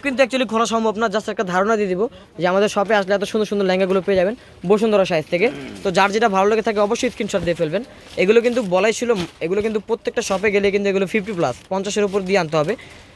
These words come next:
আমাদের কাছে কিন্তু শুধু নামমাত্র দাম, আমরা হোলসেল করি বিধায় কিন্তু এত চিপ রেটে দিয়ে থাকি।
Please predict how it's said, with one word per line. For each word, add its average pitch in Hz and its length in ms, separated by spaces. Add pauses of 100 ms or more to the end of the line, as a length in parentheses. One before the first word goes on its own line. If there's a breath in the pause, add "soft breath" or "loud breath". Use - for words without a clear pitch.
(540 loud breath)
আমাদের 196 280
কাছে 226 160
কিন্তু 226 180
শুধু 226 180
নামমাত্র 214 440
দাম, 190 240 (480)
আমরা 185 180
হোলসেল 202 320
করি 226 180
বিধায় 202 220
কিন্তু 202 160
এত 190 100
চিপ 208 240
রেটে 202 180
দিয়ে 175 140
থাকি। 165 260